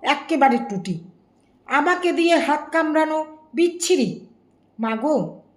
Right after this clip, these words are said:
এবার স্টাইলটা পাল্টানো যায় না।" শুনে মা এমন চটে গেছেন, সেই থেকে গুম।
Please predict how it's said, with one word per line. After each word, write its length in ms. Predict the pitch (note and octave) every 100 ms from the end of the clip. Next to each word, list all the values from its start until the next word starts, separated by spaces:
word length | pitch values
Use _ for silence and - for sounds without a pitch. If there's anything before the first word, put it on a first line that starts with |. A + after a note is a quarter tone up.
| _
এবার 240 | C4+ C#4+ E4
স্টাইলটা 480 | - C#4+ C#4 C#4
পাল্টানো 520 | D#4+ C#4 A#3+ C#4 C#4+ C4+
যায় 240 | C#4+ C#4
না।" 240 | D4 D#4+ - _ _ _ _ _
শুনে 420 | - - B3+ C#4
মা 380 | D4+ G3 G3 A3
এমন 400 | A3+ F#3 G3+ C4+
চটে 300 | D4+ D#4 E4+
গেছেন, 420 | E4+ E4+ - C4 D4+ - _ -
সেই 260 | - G#3+
থেকে 300 | A3 A#3+ D4
গুম। 280 | B3 F#3 F3